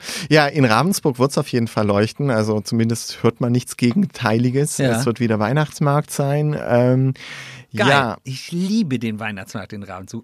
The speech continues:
Speaker 2: Ohne Ende, wirklich.
Speaker 1: Echt? Ja,
Speaker 2: Ich
Speaker 1: man
Speaker 2: gehe da fast jeden Tag hin.
Speaker 1: Ich meine, da, da, da kommen ja wirklich, da kommen ja Touristenbusse immer
Speaker 2: Ja,
Speaker 1: angefahren.
Speaker 2: weil's
Speaker 1: Hast du das schon
Speaker 2: geil ist.
Speaker 1: gesehen? Aus
Speaker 2: Ja, klar.
Speaker 1: Italien
Speaker 2: Ja,
Speaker 1: kommen die
Speaker 2: weil's super
Speaker 1: hierher.
Speaker 2: schön ist.
Speaker 1: Aus
Speaker 2: Ich
Speaker 1: der Schweiz.
Speaker 2: liebe es.
Speaker 1: Ja.
Speaker 2: Wirklich. Ich liebe Ravensburg zur Weihnachtszeit.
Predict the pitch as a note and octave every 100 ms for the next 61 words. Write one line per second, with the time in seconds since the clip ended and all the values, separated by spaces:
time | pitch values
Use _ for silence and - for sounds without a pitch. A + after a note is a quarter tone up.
0 | - C#4+ C#4 A#3 F3 D3 A2 A#2+ F3 A2+
1 | - _ - A#2 G#3+ - C3+ D3 G#3+ G3+
2 | - G3+ - E3+ D#3 C#3 C3+ A#2 - D#3+
3 | E3+ E3 - D3+ - C#3+ - F3 F#3 E3
4 | C3+ G#3+ D4 - C#3 D#3 D#3 C3 D3 -
5 | G#3+ - - D#4+ C#3 A2 - G#2 G2+ E2
6 | G#2 G#2+ G#2 A#2 A#2 C#3+ G3 D#4+ D3 C3
7 | G#2+ F#3 C#3+ F3 C4+ - - - C3 C3
8 | D#3+ C#3+ C#3+ C#4+ A3 C4 C4+ G#3 F3+ C#3+
9 | - C3 A#2+ E3+ C3+ B2+ B2 A2 A2 G#2+
10 | G#2+ G#2+ G3+ A2+ C#3+ D#3+ D#3+ C#3+ C#3+ G#3
11 | C#3+ F#3+ F#3+ A#2+ E3+ F#3+ - C3+ A#2+ -
12 | _ _ C#3+ C3 A3+ D3+ - _ D#3 C#3+
13 | F3+ A#3 A3 G3 E3 E3 D#3 - C#3+ C#3+
14 | B2+ A#2+ A#2 A2 - G2